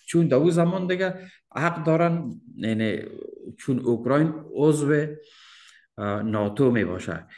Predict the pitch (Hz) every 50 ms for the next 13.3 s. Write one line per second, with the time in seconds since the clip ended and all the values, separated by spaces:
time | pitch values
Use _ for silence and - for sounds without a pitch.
0 | - - - _ _ _ _ _ - 151 165 160 - 226 226 226 - 196 202 214
1 | 208 - 214 175 175 214 226 220 226 214 226 220 - - 185 214 226 214 - -
2 | 147 143 127 - 165 180 185 190 185 185 175 143 151 160 165 170 170 160 160 -
3 | 123 120 - 120 120 139 156 165 - - 113 113 113 117 117 117 131 156 160 135
4 | 113 107 117 110 - 104 98 92 90 90 85 82 82 - _ _ _ _ _ _
5 | - - - - _ _ - 120 113 117 117 117 110 - - - - 127 123 143
6 | 170 170 - 202 202 - - 190 196 190 175 - - - - - - - - -
7 | - 165 170 170 170 170 190 170 170 170 165 - 165 156 156 - 180 175 170 170
8 | 170 170 180 185 180 175 170 165 170 165 170 139 170 170 165 131 101 82 82 82
9 | 82 - - _ _ - - - - _ _ _ - _ _ _ _ - 117 117
10 | 113 - - - - - - - - - 101 139 143 143 151 147 131 110 131 -
11 | - 175 170 - 175 156 165 165 160 - 170 170 170 165 - 165 143 - - -
12 | 80 95 123 135 135 131 160 156 139 127 - - - 135 139 160 160 131 110 98
13 | 85 85 80 78 -